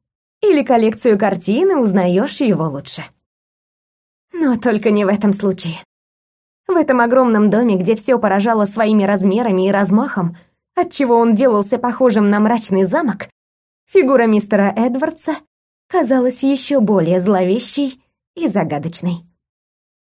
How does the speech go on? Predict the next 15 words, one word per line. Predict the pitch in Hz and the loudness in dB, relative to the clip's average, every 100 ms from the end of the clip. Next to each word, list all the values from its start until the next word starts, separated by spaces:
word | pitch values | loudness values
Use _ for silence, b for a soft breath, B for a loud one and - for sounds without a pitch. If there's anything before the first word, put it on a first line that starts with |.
| _ _ _ | _ _ _
Впрочем, | - 466 403 - | -8 -4 -4 0
я | 269 277 | 0 2
не | 254 | 0
собиралась | 262 269 285 359 233 | -2 0 0 0 -2
долго | 175 196 175 196 | 0 0 0 0
о | |
нем | 185 185 180 | 0 0 0
размышлять, | 196 190 185 185 170 - - _ _ _ _ _ | 0 -2 -2 -8 -10 -14 -16 _ _ _ _ _
ведь | 370 311 214 - | -2 0 -2 -2
сейчас | 214 - 233 262 - - _ _ _ | -4 -2 -4 -4 -8 -18 _ _ _
я | 349 285 | 0 0
находилась | 247 240 220 226 220 | 0 0 0 2 0
в | 214 | 0
роскошной | 220 - 214 220 254 | -2 -2 -4 -2 -2
спальне, | 262 294 240 165 - | -2 -2 0 -2 -6